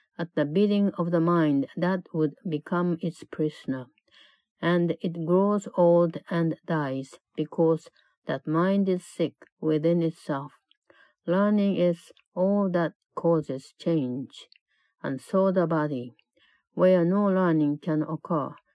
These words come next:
could never change unless the mind preferred the body change in its appearances to suit the purpose given by the mind. For mind can learn, and there is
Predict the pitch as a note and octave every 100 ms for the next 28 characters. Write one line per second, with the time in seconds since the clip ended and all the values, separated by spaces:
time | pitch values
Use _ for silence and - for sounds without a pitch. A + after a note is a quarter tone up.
0 | _ - D3+ C#3+ D3+ F3+ F#3+ G3 G3 G#3+
1 | F#3 C#3 C3 - - D#3 D#3+ F3+ F3+ -
2 | E3 C#3+ E3+ G3 G3+ G3 _ _ _ _
3 | F3 D#3+ - G3+ G3 G3 F3 - C#3+ C#3
4 | E3 F#3 F#3+ F3+ - G3 D#3 C3+ C3 -
5 | _ _ D3+ C#3 E3+ F#3 - D#3 - G#3
6 | F#3 D3 C#3 - C3+ - - _ - -
7 | D3 - - G#3 G3+ F3+ E3+ G3 F#3 -
8 | D#3 - - _ E3+ F#3+ F#3 F#3 E3 D#3
9 | D#3+ F3 D#3+ D3+ C#3 C3 C3 - _ _
10 | _ _ _ _ _ _ - _ _ _
11 | - C#3+ C#3 F3 G3+ G3+ F#3+ F#3 E3+ D#3+
12 | D#3+ D#3 C3+ B2+ - C#3+ C#3 C#3+ E3+ F#3+
13 | F#3 E3 E3 -